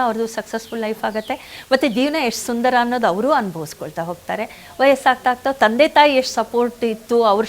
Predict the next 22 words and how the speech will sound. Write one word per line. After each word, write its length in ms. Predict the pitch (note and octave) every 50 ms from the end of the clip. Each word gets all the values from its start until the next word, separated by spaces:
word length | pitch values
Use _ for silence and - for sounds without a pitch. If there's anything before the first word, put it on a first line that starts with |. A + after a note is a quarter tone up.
| - -
ಶ್ರಮ 240 | G#3 F#3 F#3 G#3+ B3 C#4+
ಎಷ್ಟು 400 | B3 G3+ F3+ - - - D4+ C4+
ವಹಿಸಿದ್ದಾರೆ 540 | A3+ A3 A3+ A3 - A#3+ G#3+ A3 G#3 G#3+
ತಾನು 380 | G#3 - G#3 F#3 F#3 G3+ G#3+ A3+
ಈ 200 | A3+ A3 G#3 A3
ಥರ 200 | G#3+ - G#3+ G#3
ಒಂದು 260 | G#3+ G#3 G3+ G3+ G3
ವ್ಯಕ್ತಿ 340 | F#3+ F#3 F3+ F3+ - - A#3
ಆಗ್ಬೇಕಾರೆ 640 | A3 G#3 F#3+ F#3+ F3+ F#3 F#3 F#3 - F#3+ F#3 F#3 F#3 F#3 - - - - - -
ಅಂತ 140 | B3 A#3+ - C4
ಮಕ್ಳಿಗೂ 500 | A#3+ A#3+ B3+ B3+ - C#4+ C#4 B3+ C#4 C4
ಗೊತ್ತಾದಾಗ 680 | A#3+ A#3 A#3 - B3 B3 A#3+ B3 A#3+ A#3+ B3 B3 A#3+
ಈ 100 | A3 G#3+
ಕಡೆ 200 | - - F#3+ G3
ತಂದೆ 320 | F#3+ - F3+ F#3 F#3+ G#3+
ತಾಯಿನೂ 460 | G#3 - A3+ A3+ A#3 A#3 A#3 A#3 B3
ಖುಷಿಯಿಂದ 520 | B3 - - A#3+ - - B3+ A#3 A3+ A3+ A#3
ಇರ್ಬೋದು, 520 | A3 G#3+ G#3 G3 G3 G3+ G3 G#3 G3+ G3+ - - - - - - -
ಮಕ್ಳ 240 | F#3+ F3+ - - A3+
ಜೀವನನೂ 480 | A3 G3+ A#3+ A#3+ A#3+ A#3 A#3+ B3 C4 D#4
ಚೆನ್ನಾಗಾಗ್ತಾ 680 | D#4 - - F#3+ E3 E3+ F3 E3 E3+ E3 - - F3+
ಹೋಗುತ್ತೆ. 420 | E3+ E3 E3 E3 E3 F3 - -